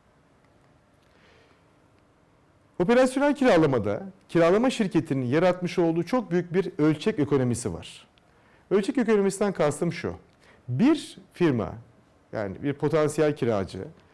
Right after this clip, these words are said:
diyelim ki elli tane aracı olmuş olsun. Elli araçla ilgili olarak yaratabileceği ölçeğin bir sınırı var. Halbuki beş bin, on bin aracı olan, kiralama yapan bir şirket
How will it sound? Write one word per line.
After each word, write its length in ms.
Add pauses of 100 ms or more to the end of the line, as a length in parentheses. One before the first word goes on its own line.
(400)
diyelim 240
ki 120
elli 200
tane 380 (180)
aracı 320
olmuş 240
olsun. 420 (920)
Elli 240
araçla 360
ilgili 220
olarak 320
yaratabileceği 600
ölçeğin 680 (160)
bir 420 (440)
sınırı 360
var. 280 (360)
Halbuki 640
beş 320
bin, 160
on 400
bin 140
aracı 380
olan, 220 (1080)
kiralama 360
yapan 300 (260)
bir 100
şirket 420